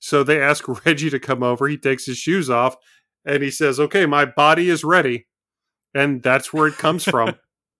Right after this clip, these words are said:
Speaker 2: It's, it's just classic. I mean, Reggie, uh, to, to take,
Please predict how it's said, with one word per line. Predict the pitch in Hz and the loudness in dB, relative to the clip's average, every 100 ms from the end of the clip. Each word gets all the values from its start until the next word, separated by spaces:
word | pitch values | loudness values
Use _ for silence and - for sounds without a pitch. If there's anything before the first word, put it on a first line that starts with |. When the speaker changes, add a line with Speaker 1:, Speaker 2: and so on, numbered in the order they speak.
| _ | _
Speaker 2:
It's, | 156 147 - - | -6 -4 -6 -4
it's | 170 175 | -4 0
just | 180 160 | 0 0
classic. | - 123 104 - 110 | 0 0 0 -4 -6
I | 135 | -4
mean, | 160 160 143 - 69 | 0 0 -2 -10 -18
Reggie, | 90 147 139 185 170 175 139 127 123 110 82 80 58 - | -18 -6 0 2 2 0 0 0 -4 -10 -16 -18 -18 -20
uh, | - - 160 | -20 -18 -6
to, | 190 196 185 | -2 -2 -2
to | - 185 | -6 -6
take, | - 226 269 262 - | -2 -2 -2 -6 -16